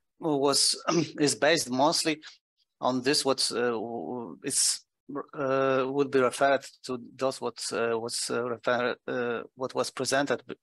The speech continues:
uh, before, uh, by, uh, Samia, uh, on, uh, this, uh, roadmap, uh, on f-, from her, uh, presentation. And, uh, I think there was, uh,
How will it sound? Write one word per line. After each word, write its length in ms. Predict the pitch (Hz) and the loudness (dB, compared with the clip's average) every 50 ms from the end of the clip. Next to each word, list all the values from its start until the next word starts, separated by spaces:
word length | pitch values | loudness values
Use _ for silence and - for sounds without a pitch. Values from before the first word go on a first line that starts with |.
| - 135 | -12 -10
uh, 220 | 131 123 123 123 | -6 -4 -4 -4
before, 480 | 120 117 127 120 - - 131 127 127 127 - - - - - - - _ - | -4 -4 -8 -8 -4 0 2 2 2 2 0 -4 -12 -12 -12 -16 -18 _ -2
uh, 160 | - 120 123 | 0 2 2
by, 220 | 123 120 123 123 120 | 2 4 2 2 2
uh, 600 | 123 - - 135 135 131 127 127 120 117 110 110 | 0 -2 -4 -4 -4 -2 -2 0 0 0 0 0
Samia, 640 | 104 - - - 135 139 127 101 110 123 165 208 - _ _ _ _ _ _ _ _ _ _ _ _ _ _ _ _ _ _ _ _ - - | 2 2 2 2 2 0 0 0 0 0 0 -2 -4 _ _ _ _ _ _ _ _ _ _ _ _ _ _ _ _ _ _ _ _ -12 -6
uh, 680 | - 151 147 135 127 127 123 127 123 123 123 123 123 123 - - | 0 2 4 6 6 6 6 6 6 6 6 6 4 4 2 0
on, 380 | 131 123 123 123 123 120 120 120 | 0 0 2 0 0 -2 -4 -2
uh, 600 | 120 92 87 87 95 123 120 117 117 113 107 104 90 113 | -2 0 0 0 0 0 0 0 0 0 -2 -4 -6 -6
this, 400 | - 127 117 110 - - - - | -6 -4 -2 0 2 2 2 2
uh, 200 | - 113 107 101 98 _ _ _ - - | 2 0 0 -2 -4 _ _ _ -12 -8
roadmap, 640 | - 113 113 120 147 147 127 123 123 120 117 113 - - - - - - - - - - _ - - | -4 0 2 2 2 2 2 2 4 4 4 2 0 -4 -16 -14 -12 -12 -10 -12 -12 -16 _ -8 -4
uh, 260 | 120 117 113 113 113 - - | -2 0 0 0 -2 -4 -4
on 260 | - 127 123 120 120 120 | -4 -4 -4 -4 -8 -10
f-, 300 | - - - - 127 117 | -10 -8 -6 -6 -6 -4
from 180 | - - 123 123 | -4 -4 -4 -4
her, 240 | - - 127 120 113 | -2 -2 0 0 0
uh, 680 | 101 107 120 120 123 120 120 117 120 - 123 131 131 123 - | 0 0 -2 -2 -2 -4 -4 -4 -6 -6 -8 -8 -10 -10 -8
presentation. 880 | - 131 120 117 113 117 110 - 120 110 98 - - 110 110 135 170 190 - - - - - - - _ _ _ | -6 -6 -6 -6 -6 -8 -6 -6 -4 -2 -2 -2 -2 -2 -2 -2 -4 -4 -6 -10 -16 -16 -18 -20 -20 _ _ _
And, 440 | - 123 123 127 123 123 123 120 123 - - - | 0 2 2 2 2 0 -2 -2 -2 -2 0 2
uh, 440 | - 123 123 127 127 123 123 135 147 - | 2 2 4 4 4 4 2 2 0 0
I 140 | - 139 139 | 0 0 0
think 320 | - - 160 156 - - | 0 2 2 2 2 0
there 220 | - 127 135 135 131 | 2 2 4 4 4
was, 400 | 131 127 120 - - - - - | 4 2 2 2 0 0 0 -2
uh, 280 | 117 117 120 117 113 | -2 -2 0 0 -2